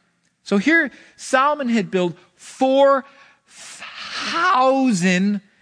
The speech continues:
stalls for his horses and chariots, and he had twelve thousand horses. That's a lot of manure, isn't it? That's a lot of picking up after horses. Can I get an amen from all you horse lovers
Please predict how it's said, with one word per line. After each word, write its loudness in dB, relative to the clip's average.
stalls 0
for 2
his 0
horses -2
and -2
chariots, 0
and 0
he 0
had 0
twelve 0
thousand -2
horses. -8
That's -4
a -2
lot 0
of -6
manure, -6
isn't -8
it? -8
That's -2
a -6
lot -2
of -8
picking -10
up -6
after -6
horses. -8
Can -14
I -2
get -2
an -2
amen -4
from -12
all -6
you -2
horse -6
lovers -10